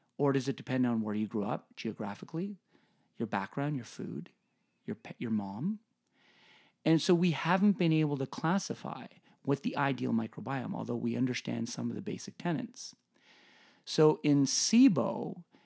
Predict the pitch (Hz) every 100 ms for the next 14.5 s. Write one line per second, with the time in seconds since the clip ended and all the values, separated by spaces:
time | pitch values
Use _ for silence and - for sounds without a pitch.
0 | _ _ - 156 151 160 170 156 - 156
1 | 151 131 143 - _ 151 185 175 170 131
2 | 120 113 110 - - 139 - - 156 202
3 | 160 - - 127 - 120 104 104 95 -
4 | 139 139 117 - 175 - _ _ _ -
5 | - - _ _ 147 143 135 131 - _
6 | - 139 139 139 - 127 113 110 107 110
7 | - 127 127 143 135 - _ - 151 156
8 | 196 190 170 151 147 139 123 117 110 113
9 | 104 110 - 135 127 123 117 113 113 170
10 | 165 151 160 _ _ - - - - -
11 | _ _ 165 151 139 160 - 135 - -
12 | 117 104 110 110 - 110 - 143 220 -
13 | _ _ _ _ _ _ _ _ - 131
14 | 147 147 - - -